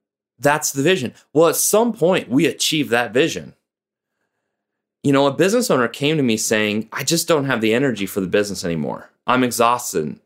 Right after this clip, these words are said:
and I'm not sure if I keep doing this." And that's what ends up happening, is we reach a point to, all of a sudden, our business does take off, but then the minutia n-, starts to take over. The drudgery of running the business starts to take over,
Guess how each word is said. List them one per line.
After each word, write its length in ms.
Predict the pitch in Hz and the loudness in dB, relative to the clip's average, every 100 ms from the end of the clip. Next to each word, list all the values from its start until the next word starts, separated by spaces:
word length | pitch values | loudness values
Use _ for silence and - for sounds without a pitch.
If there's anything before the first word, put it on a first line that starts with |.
| _ | _
and 80 | 110 | -2
I'm 80 | 113 | 0
not 160 | 117 | 0
sure 180 | - 117 | 0 -2
if 60 | 113 | -2
I 80 | |
keep 240 | 113 127 90 | -2 -2 0
doing 280 | 101 92 76 | 2 2 0
this." 420 | 58 - - - _ _ _ _ _ - - | -4 -4 -6 -8 _ _ _ _ _ -10 -4
And 560 | 73 87 127 147 151 - | 0 2 2 2 0 -2
that's 400 | 131 139 160 - | 0 2 0 0
what 140 | 156 | 0
ends 180 | 131 120 | 2 0
up 140 | 110 - | -2 0
happening, 400 | 98 98 - 90 | -2 -2 -6 -6
is 140 | 90 | -2
we 140 | 123 | 0
reach 340 | 113 120 156 156 | 2 2 2 -2
a 40 | |
point 380 | - 127 131 - | 0 0 0 -2
to, 360 | - 113 101 95 | -2 0 2 0
all 160 | 131 156 | 0 2
of 80 | |
a 60 | 147 | 0
sudden, 240 | - 131 | 0 0
our 80 | 101 | 0
business 380 | 90 113 117 - | 0 -2 -2 -2
does 260 | 104 113 - | 0 0 0
take 240 | 165 - | -4 0
off, 480 | 85 82 127 - - _ _ _ _ _ _ _ _ _ _ _ _ 117 | 0 0 -4 -8 -20 _ _ _ _ _ _ _ _ _ _ _ _ 0
but 160 | 123 | 2
then 220 | 156 202 | 2 2
the 60 | 185 | 2
minutia 680 | 151 127 135 160 170 135 107 | 2 2 2 2 2 2 2
n-, 260 | 107 110 _ _ _ _ _ _ | 0 -4 _ _ _ _ _ _
starts 400 | - - 139 - | -4 0 0 0
to 60 | 117 | -6
take 280 | - 123 | -4 0
over. 380 | 120 117 104 90 | 2 2 2 -2
The 140 | 92 95 | -2 -4
drudgery 640 | 98 107 151 147 135 113 | -2 2 2 2 0 0
of 120 | 98 | 0
running 320 | 92 113 127 110 | 0 0 0 0
the 80 | |
business 380 | 92 107 - 92 | 0 0 0 -4
starts 300 | - 98 - | 0 0 0
to 80 | - | -10
take 240 | - 98 | -4 0
over, 560 | 131 165 95 87 85 87 | 2 0 2 0 0 -4